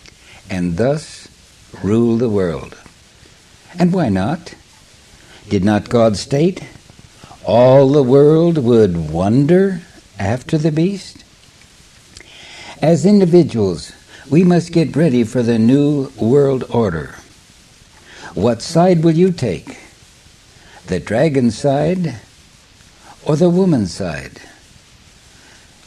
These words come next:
Now I'm getting into our next subject, the United States in prophecy, in which we read from Scripture, and I quote in Revelation thirteen, verse fourteen and seventeen,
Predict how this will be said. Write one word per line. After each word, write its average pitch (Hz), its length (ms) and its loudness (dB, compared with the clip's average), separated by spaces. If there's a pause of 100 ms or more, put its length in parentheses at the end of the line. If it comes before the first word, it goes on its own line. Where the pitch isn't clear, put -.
(300)
Now 117 420 0
I'm 101 260 -2
getting 107 260 0
into 107 300 0
our 95 200 -2
next 101 360 -4
subject, 87 500 -6 (540)
the 95 80 -6
United 107 500 -2
States 113 500 -6
in 104 180 -4
prophecy, 87 800 -8 (960)
in 104 180 -2
which 147 300 0
we 135 140 0
read 139 340 0
from 104 260 -4
Scripture, 139 720 -6 (200)
and 101 220 -4
I 87 180 -4
quote 123 440 -4
in 95 240 -2
Revelation 110 640 -2
thirteen, 123 760 -4 (260)
verse 104 240 -4
fourteen 117 560 -4
and 98 140 -4
seventeen, 113 800 -4